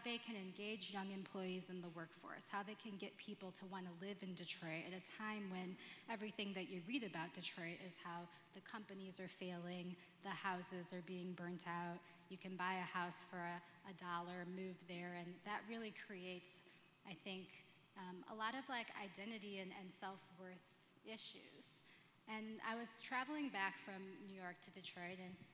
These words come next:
you know, my hair would be in a top knot, as one of my business partners likes to say. I'd get off the plane, and I'd have to figure out where I could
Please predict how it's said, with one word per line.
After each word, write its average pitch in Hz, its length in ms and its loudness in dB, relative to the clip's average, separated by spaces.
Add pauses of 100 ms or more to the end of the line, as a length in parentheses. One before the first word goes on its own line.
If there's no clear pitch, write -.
(120)
you 185 80 0
know, 185 80 4
my 185 160 2
hair 190 240 0
would 185 160 -2
be 185 80 0
in 185 160 0
a 170 80 -6
top 180 320 0
knot, 180 240 4
as 180 80 0 (220)
one 190 100 2
of 185 80 2
my 180 100 2
business 180 380 -2
partners 190 420 0
likes 180 380 -2
to - 20 -2
say. 170 300 0
I'd 175 180 2
get 185 140 -4
off 185 240 2
the 196 80 -4
plane, 185 400 0
and 180 100 0
I'd 180 140 0
have 190 320 4
to 196 40 -2 (140)
figure 190 220 -2
out 175 240 2 (400)
where 214 160 8
I 220 80 12
could 214 240 4